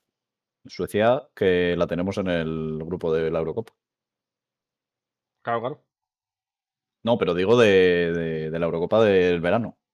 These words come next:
Speaker 2: Ah,
Speaker 1: No
Speaker 2: bueno,
Speaker 1: de
Speaker 2: de la
Speaker 1: esto.
Speaker 2: Eurocopa, vale, también, sí. Bueno,
Speaker 1: Claro,
Speaker 2: tenemos a Suecia
Speaker 1: en la,
Speaker 2: hasta
Speaker 1: en la, en la fase de grupos, quiero decir.
Speaker 2: Vale, que nos vamos a encontrar a Ibra-, a Ibra-, a Ibrahimovic.
Speaker 1: Sí.
Speaker 2: Y bueno, eh, España que le queda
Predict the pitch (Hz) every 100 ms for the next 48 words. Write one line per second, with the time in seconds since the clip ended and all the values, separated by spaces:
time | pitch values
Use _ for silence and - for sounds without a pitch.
0 | _ - 185 214 180 143 139 160 190 160
1 | 151 123 101 113 143 135 151 139 139 120
2 | 123 147 139 147 156 147 113 113 107 107
3 | 104 - _ - 113 110 107 104 - 104
4 | 98 117 104 78 73 - 82 73 78 -
5 | _ _ _ 143 123 117 123 123 139 156
6 | 156 151 139 135 123 117 117 131 127 123
7 | 123 139 165 202 202 _ 147 147 131 123
8 | 120 113 113 - _ _ _ _ _ _
9 | 120 - _ _ _ _ _ _ _ _
10 | _ _ _ - 123 120 123 117 113 -
11 | 135 139 139 135 143